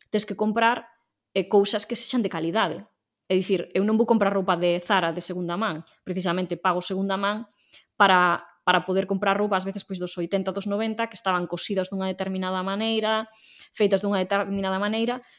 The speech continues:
que igual pagas vinte ou trinta euros por un vestido que atopas, pois, un igual de primeira man, pero non igual. É igual quizáis o deseño, pero a calidade, os botóns, as cremalleiras, o forro, todo iso é diferente. E incluso o talle.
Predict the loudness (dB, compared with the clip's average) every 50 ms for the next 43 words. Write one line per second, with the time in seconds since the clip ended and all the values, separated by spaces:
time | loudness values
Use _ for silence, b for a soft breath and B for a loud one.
0 | b b 4 4 4 4 4 2 2 2 0 0 0 0 0 0 -2 -2 -4 -2
1 | -2 -2 -2 -4 -6 -8 -6 -4 -4 -4 -4 -4 -4 -2 -2 -2 -2 -4 -8 _
2 | _ -4 -2 -2 -2 -2 -4 -6 -8 -10 -8 -8 -8 -8 -6 -4 -4 -2 -2 -2
3 | 0 0 0 -2 -2 -4 -4 -4 -4 -4 -2 -2 -2 -2 -2 -2 -2 -2 0 0
4 | 0 -2 -2 0 0 0 0 -2 -4 -10 _ _ _ _ _ _ _ -2 2 4
5 | 4 6 4 4 2 0 -2 -2 -2 0 -2 -2 -4 -4 -4 -6 -6 -6 -8 -10
6 | -6 -2 -2 -2 0 0 0 2 4 4 4 4 4 4 2 2 2 0 -2 -4
7 | -6 -4 -2 0 0 2 0 0 -2 -4 -8 -8 -10 -8 -6 -4 -4 -4 -4 -2
8 | -2 -2 0 0 -2 -2 -4 -4 -6 -8 -10 -14 _ b b b b b -8 -6
9 | -2 0 2 4 4 4 2 0 -2 -2 -2 -4 -6 b b b b -2 0 2
10 | 2 0 0 -2 -2 -2 -4 -4 -6 -8 -6 -6 -8 -8 -10 -14 -16 B B B
11 | B B 0 2 2 2 2 2 0 0 0 2 2 2 2 0 -2 -6 -8 -10